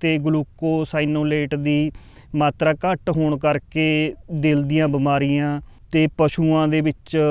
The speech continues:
ਜਲਣ ਦੀ ਸਮੱਸਿਆ ਨਹੀਂ ਆਉਂਦੀ ਤੇ ਜਿਹੜੀ ਸਰੋਂ ਆ ਇਹ ਸਾਡੀ, ਅਹ,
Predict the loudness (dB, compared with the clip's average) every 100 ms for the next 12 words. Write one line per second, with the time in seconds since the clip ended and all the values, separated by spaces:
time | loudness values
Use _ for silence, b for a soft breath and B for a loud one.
0 | 2 2 2 2 2 0 0 0 0 -2
1 | -2 -2 -2 0 2 0 0 -2 0 0
2 | -2 -2 2 2 2 2 2 2 -2 -8
3 | -2 0 0 0 0 0 -2 -2 -2 0
4 | 0 0 -6 -20 -20 -20 -20 -20 -20 -6
5 | -2